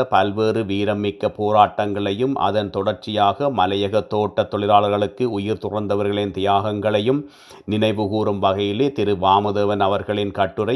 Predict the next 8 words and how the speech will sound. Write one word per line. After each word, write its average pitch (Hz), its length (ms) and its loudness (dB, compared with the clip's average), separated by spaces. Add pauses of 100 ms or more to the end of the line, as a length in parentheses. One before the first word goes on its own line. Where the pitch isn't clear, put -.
மலைய 101 380 2
மாருதம் 98 480 0
இதழில் 104 400 -2
இடம்பெற்றுள்ளமை 104 840 -2
குறிப்பிடத்தக்கதாகும். 101 1120 0 (1800)
இடம்பெயர்ந்தவர்கள் 123 1040 4
மறுவாழ்வு 104 600 4
திட்டங்கள். 101 580 -4